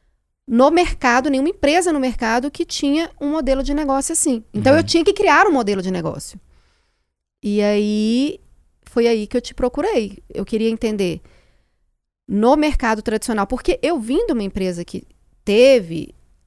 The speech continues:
Speaker 1: altos e baixos, chegou um tamanho interessante ali e tudo, mas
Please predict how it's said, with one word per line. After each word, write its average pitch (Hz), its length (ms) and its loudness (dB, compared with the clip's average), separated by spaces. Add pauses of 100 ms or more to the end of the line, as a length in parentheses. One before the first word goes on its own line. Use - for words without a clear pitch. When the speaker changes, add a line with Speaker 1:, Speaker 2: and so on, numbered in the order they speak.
(500)
Speaker 1:
altos 190 480 -2
e 185 60 -8
baixos, 175 760 -2
chegou 202 640 2
um 170 200 -8
tamanho 180 460 -4 (340)
interessante 196 640 -4
ali 277 100 -8
e - 40 -8
tudo, 254 200 -4
mas 277 240 -2